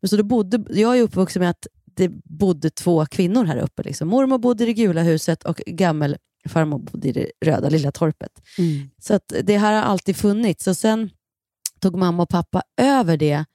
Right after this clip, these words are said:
Speaker 1: när de, efter sin tid som separerade, som kanske var i tre år, så kände de att: "Nej, vi ska bli gamla ihop ändå." Och då tog de över det här stället.
Speaker 2: Mm.
Speaker 1: Eh, så sen, eh, ja, i ungefär femton års tid så har de haft det här då.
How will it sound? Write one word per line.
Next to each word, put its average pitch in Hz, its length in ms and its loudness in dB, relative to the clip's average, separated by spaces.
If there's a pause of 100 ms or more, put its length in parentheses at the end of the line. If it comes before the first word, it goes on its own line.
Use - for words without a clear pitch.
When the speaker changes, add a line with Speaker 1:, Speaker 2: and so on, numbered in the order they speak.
(380)
Speaker 1:
när 180 140 2
de, 160 320 0 (420)
efter 254 440 0
sin 190 240 -4
tid 165 240 -2
som 165 120 0
separerade, 151 640 0 (120)
som - 160 -4
kanske 214 220 0
var 202 140 0
i 214 40 0
tre 214 280 2
år, 220 180 2 (560)
så - 180 -2
kände 185 260 0
de 151 120 2
att: - 140 -6
"Nej, 233 260 2
vi 196 80 0
ska 180 180 0
bli 156 140 0
gamla - 360 -4
ihop 151 340 -2
ändå." 185 340 0 (220)
Och 170 140 -2
då 185 120 2
tog 180 160 -2
de 180 160 -2 (120)
över 190 240 2
det - 60 -2
här - 80 -4
stället. - 400 -8 (280)
Speaker 2:
Mm. 208 120 -6
Speaker 1:
Eh, 175 200 -6 (100)
så 185 200 -2
sen, 175 480 -2
eh, 165 140 -2 (440)
ja, - 220 -4 (340)
i 196 140 0
ungefär 180 300 0
femton 180 460 -2
års 180 280 -2
tid - 280 -2
så - 100 -4
har 147 140 -2
de 147 180 2
haft 160 300 -6 (760)
det 160 60 0
här - 200 2
då. 175 100 -8